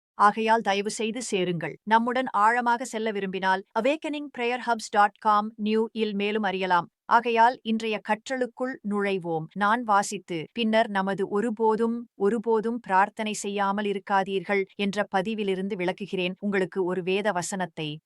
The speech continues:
வாசிக்கிறேன். ஒன்று தெசலோனிக்கேயர் ஐந்து பதினாறு இல் எப்போதும் மகிழுங்கள், இடைவிடாமல் பிரார்த்தியுங்கள் என்று கூறுகிறது. சில மொழிபெயர்ப்புகள் பிரார்த்தனை செய்யாமல் இருக்காதீர்கள்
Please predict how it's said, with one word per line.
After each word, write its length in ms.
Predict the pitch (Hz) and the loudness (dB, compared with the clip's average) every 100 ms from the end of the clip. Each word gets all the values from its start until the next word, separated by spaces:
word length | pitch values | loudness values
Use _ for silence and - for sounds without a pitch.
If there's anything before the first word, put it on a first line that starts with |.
| 180 | 0
வாசிக்கிறேன். 520 | 185 - 196 156 151 - _ _ _ _ _ | 0 0 -8 -8 -8 -8 _ _ _ _ _
ஒன்று 220 | 202 240 | 2 2
தெசலோனிக்கேயர் 920 | 226 220 254 254 247 - 226 214 220 - | 2 -2 -2 0 -2 -2 -2 0 0 -2
ஐந்து 300 | 190 220 233 | -2 0 -2
பதினாறு 560 | 226 208 202 190 190 196 196 202 202 202 202 | 0 0 2 2 2 0 -4 -4 -6 -8 -2
இல் 260 | 190 151 - | 0 0 0
எப்போதும் 680 | 190 202 240 233 233 226 | -4 -2 0 0 0 0
மகிழுங்கள், 560 | 180 170 190 175 160 147 - | -2 0 -2 0 -2 -6 -8
இடைவிடாமல் 800 | - 190 240 247 226 214 214 214 - | -2 0 0 2 4 4 2 -2 0
பிரார்த்தியுங்கள் 640 | 180 175 - 175 156 147 - _ | 4 4 2 -4 -2 -6 -8 _
என்று 200 | 170 160 | -6 -4
கூறுகிறது. 580 | 175 165 160 156 139 - _ _ _ _ _ _ - | -4 -6 -4 -6 -8 -12 _ _ _ _ _ _ -6
சில 220 | 233 226 | 0 2
மொழிபெயர்ப்புகள் 800 | 233 254 269 254 233 220 247 - | 2 2 2 0 -2 -2 -2 -2
பிரார்த்தனை 540 | - 214 233 233 254 254 | 2 6 6 2 -6 -4
செய்யாமல் 500 | 247 233 226 226 233 | -4 0 2 2 -2
இருக்காதீர்கள் 720 | 202 196 208 202 180 214 | -4 -2 -2 -2 -4 -4